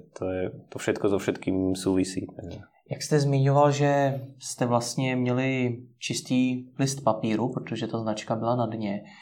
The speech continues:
Speaker 2: Byla to skutečně pravda? Protože každá ta značka je zatížena nějakou svojí historií. Ta historie je plná předsudků, pozitivních i negativních zkušeností.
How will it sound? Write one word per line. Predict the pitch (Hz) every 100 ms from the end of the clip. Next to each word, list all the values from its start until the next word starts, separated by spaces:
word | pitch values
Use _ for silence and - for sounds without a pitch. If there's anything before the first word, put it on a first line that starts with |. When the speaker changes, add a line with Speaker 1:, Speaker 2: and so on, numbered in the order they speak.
| - _
Speaker 2:
Byla | 113 117
to | 165
skutečně | - 143 123 123 170
pravda? | 170 123 107 101 101
Protože | 131 - 139
každá | 160 123 123 156
ta | 160
značka | 156 135 135 - 151
je | 151
zatížena | 131 - 135 139 143
nějakou | 139 127 123 143 135
svojí | - 131 139
historií. | 120 - - 123 - 98 - - - -
Ta | 117
historie | 117 - 127 127
je | 127
plná | 127 131 127 120
předsudků, | - 135 - 160 160 - 135
pozitivních | 135 131 165 160 135 131 127
i |
negativních | 127 127 143 131 135 135
zkušeností. | - - 120 117 - - 101 101